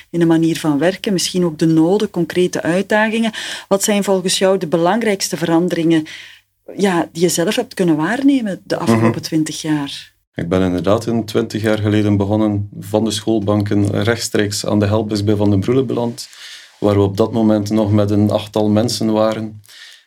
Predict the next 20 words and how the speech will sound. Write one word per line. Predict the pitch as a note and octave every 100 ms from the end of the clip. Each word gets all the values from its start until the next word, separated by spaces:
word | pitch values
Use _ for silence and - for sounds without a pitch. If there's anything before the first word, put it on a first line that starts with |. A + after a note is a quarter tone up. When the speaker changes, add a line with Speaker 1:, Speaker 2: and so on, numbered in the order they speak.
| -
Speaker 2:
Ehm, | - G2+ G2+ G2+ G2 G2+ G2 G2 G2 G2+ _ _ _ _
de | - G2+
zaken | G2+ G#2 C3+ C#3 C3
die | A2+
daar | A2 A2+
heel | G#2+ A#2 C3
in, | B2 A#2
heel | G#2+ A2+ C3
opvallend | B2+ - C3 C3+ C3
zijn, | C3 B2+ D3 D3 - _ _ _ _
zijn | - G#2+ F#2+ G#2 G#2 G#2
dat | G2 G2+ -
wij | G2+ G2 -
eigenlijk | A2 D3+ C#3+ B2+ A2
al | G#2+
altijd | A2+ - G#2
werken | A2 G#2 G2+
voor | G2+
heel | G2+ G2+ G2
België | F#2 G2 B2+ C3 E3+